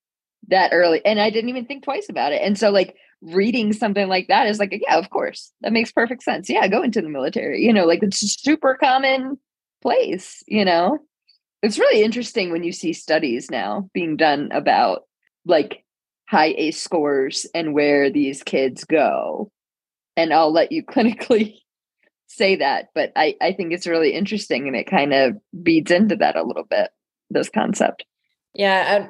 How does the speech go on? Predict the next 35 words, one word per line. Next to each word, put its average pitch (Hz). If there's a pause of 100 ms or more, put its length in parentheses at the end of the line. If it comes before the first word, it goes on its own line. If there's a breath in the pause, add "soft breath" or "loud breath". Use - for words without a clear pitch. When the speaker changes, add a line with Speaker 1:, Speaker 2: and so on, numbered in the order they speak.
Speaker 2:
I, 208
I 214
would, 208
uh, 175
kind 247
of 208 (920)
think 247
of 233
it 220
like 190
kitchen 240
hands. 269
Like, 175
when 202
you 196
work 196
in 208
a 202
kitchen 202
for 214
a 214
long 202
time, 208
like, 180 (260 loud breath)
you 196
can 208
pick 214
hot, 214
hot -
plates 185
and 190
it 160
doesn't 180
bother 180
you. 226